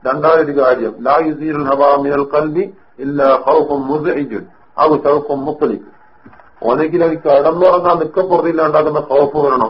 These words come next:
അതായത് ജലാലിയാതെ ജില്ലി വരണം, ജലാലിയാതെ ജില്ലി വേണം.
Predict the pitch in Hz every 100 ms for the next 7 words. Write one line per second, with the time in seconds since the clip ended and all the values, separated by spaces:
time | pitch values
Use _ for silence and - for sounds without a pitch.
0 | 113 151 170 143 151 170 160 151 143 139
1 | 139 123 95 85 - _ _ - _ _
2 | _ - _ - - - - - - -
3 | - - 113 135 165 175 175 180 185 190
4 | 196